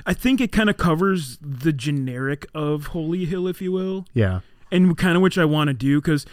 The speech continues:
Speaker 1: there's a lot, like, there's a whole book on the Holy Hill website where you can go
Speaker 2: Yeah.
Speaker 1: chapter by chapter and learn about each individual topic we're gonna go over today.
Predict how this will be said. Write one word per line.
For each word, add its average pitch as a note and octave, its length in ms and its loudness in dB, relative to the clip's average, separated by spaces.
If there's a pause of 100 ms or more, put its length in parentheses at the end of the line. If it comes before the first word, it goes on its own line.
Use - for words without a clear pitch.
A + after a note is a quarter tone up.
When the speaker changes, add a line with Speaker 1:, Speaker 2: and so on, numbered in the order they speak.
(300)
Speaker 1:
there's F#3 360 6
a E3+ 60 0
lot, D3 300 0
like, E3 140 0
there's G3+ 160 4
a - 80 0
whole G3+ 220 2
book C#3 420 -2
on C#3+ 220 -2
the C3+ 100 -2
Holy D3 240 -2
Hill C#3+ 160 0
website C#3 320 -4
where C3 140 -2
you E3 80 -2
can F3+ 100 0
go D#3 120 4
Speaker 2:
Yeah. E3+ 40 4
Speaker 1:
chapter D#3+ 320 -2
by D3 160 -2
chapter C#3+ 380 -4
and C3 80 -2
learn D3 160 0
about C#3+ 220 0
each E3 200 -4
individual C3 460 -4
topic C3 360 -6
we're B2+ 120 -8
gonna B2+ 160 -6
go A#2+ 160 -8
over A2+ 160 -10
today. A2+ 400 -18